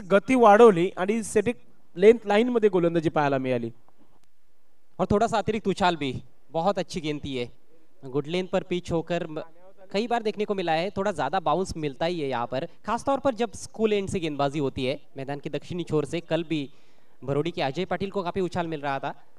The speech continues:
Speaker 1: यावेळी साब-, आपण पाहतो या चेंडू हवेमध्ये होता, मात्र वन बाउंस चेंडू पकडला जातोय, मात्र रनआउटचा विकेट मिळेल. मात्र सुरक्षित पोहोचला आहे इथे दर्शन पाटील.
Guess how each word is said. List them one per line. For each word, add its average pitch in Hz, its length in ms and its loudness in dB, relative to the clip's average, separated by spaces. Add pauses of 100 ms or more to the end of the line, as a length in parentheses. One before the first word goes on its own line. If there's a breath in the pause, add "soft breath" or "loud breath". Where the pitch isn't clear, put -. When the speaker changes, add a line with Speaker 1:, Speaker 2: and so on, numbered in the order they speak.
(640)
Speaker 1:
यावेळी 175 340 4
साब-, 208 300 4
आपण 190 200 2
पाहतो 208 240 4
या 226 600 10
चेंडू 240 240 6
हवेमध्ये 240 440 8
होता, 208 300 4
मात्र 208 440 4 (100)
वन 180 180 0
बाउंस 185 340 -2
चेंडू 190 180 2
पकडला 247 320 4
जातोय, 277 160 10
मात्र 277 200 8
रनआउटचा 294 440 12
विकेट 311 240 10
मिळेल. 320 340 12 (880)
मात्र 180 300 0
सुरक्षित 214 560 0
पोहोचला 202 400 4
आहे 185 300 4
इथे 180 200 2
दर्शन 160 480 0
पाटील. 156 400 2